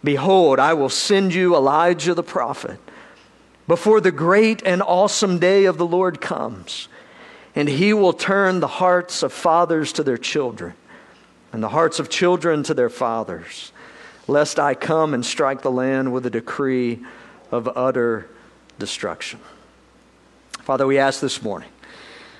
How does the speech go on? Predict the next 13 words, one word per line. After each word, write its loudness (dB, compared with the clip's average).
that -10
you -2
would 0
open 2
our 2
eyes 2
that 0
we 0
would 0
be 2
able 0
to -4
see, -8